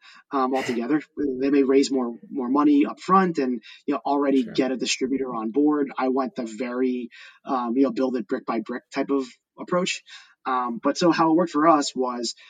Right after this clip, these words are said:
Speaker 1: you know, we had our first, you know, ten, fifteen, twenty doors at this point, I guess, um, with that method, me just walking in, um, and also self-delivering the product. At some point, uh,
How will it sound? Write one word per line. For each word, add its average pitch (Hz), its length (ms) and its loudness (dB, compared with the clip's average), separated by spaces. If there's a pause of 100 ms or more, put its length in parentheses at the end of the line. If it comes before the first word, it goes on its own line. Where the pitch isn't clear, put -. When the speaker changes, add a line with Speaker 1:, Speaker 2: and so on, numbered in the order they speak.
(260)
Speaker 1:
you 147 100 -2
know, 123 100 -2
we 131 120 4
had 147 140 2
our 143 80 0
first, - 480 -4
you 143 80 -4
know, 113 120 -6 (140)
ten, 139 500 -2
fifteen, 131 800 -2 (300)
twenty 135 240 -2
doors 117 320 -6
at 107 80 -10
this 110 120 -6
point, 110 280 -10
I 120 60 -6
guess, 107 220 -8 (460)
um, 113 500 -6 (200)
with 139 280 4
that 277 180 2
method, 127 440 -4 (180)
me 127 240 -2
just 117 160 -2
walking 120 420 -8
in, 107 300 -6 (500)
um, 120 480 -4 (160)
and 151 220 4
also 143 300 2
self-delivering 131 920 0
the 107 80 -8
product. 120 480 -4 (720)
At - 120 -12
some 220 180 4
point, 160 300 0
uh, - 220 -16